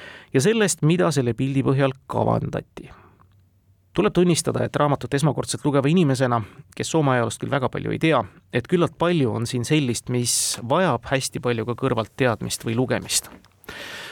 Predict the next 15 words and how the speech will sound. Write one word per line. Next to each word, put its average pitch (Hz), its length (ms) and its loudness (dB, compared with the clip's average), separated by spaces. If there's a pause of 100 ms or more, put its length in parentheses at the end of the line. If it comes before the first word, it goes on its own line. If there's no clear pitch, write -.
(200)
Hägusa 160 420 2
eelteadmisega, 120 800 0
et - 160 -4
umbes 139 240 2
nõnda 147 320 4
Soome 135 400 0
tõesti 139 400 0
ligemale 113 480 -2
poole 123 240 2
sajandi 120 400 0
vältel 113 320 -4
käitus 135 400 0
ja 120 80 0
riigina 113 400 -2
oli, 147 460 2